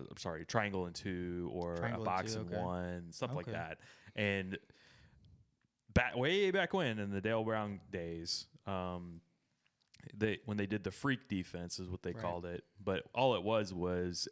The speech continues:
Speaker 1: a, it was a matchup zone, and on some occasions when they went to one side of the court,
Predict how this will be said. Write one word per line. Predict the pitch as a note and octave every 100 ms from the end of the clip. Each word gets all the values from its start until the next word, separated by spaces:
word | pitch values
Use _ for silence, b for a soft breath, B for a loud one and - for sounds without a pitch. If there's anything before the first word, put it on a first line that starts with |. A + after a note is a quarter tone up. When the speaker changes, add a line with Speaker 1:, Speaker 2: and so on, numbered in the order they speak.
| -
Speaker 1:
a, | F#2 F2+ F2 E2+ -
it | G#2
was | F#2
a | F2+
matchup | F#2 G#2 C3+ G2
zone, | G2 G#2 G2 F#2+ F#2 F#2+ B B B B _ -
and | F#2 F2+
on | C2+ F#2
some | - G3
occasions | C4 G#2 F#2+ F2+ F#2+ F#2 - -
when | G#2 G2+
they | G2
went | G2+ B2 -
to | A#2+
one | G2+ E2 G#2+ A#2+
side | D#3 C3+ C3+
of | C3+
the |
court, | C3+ - D#3 E3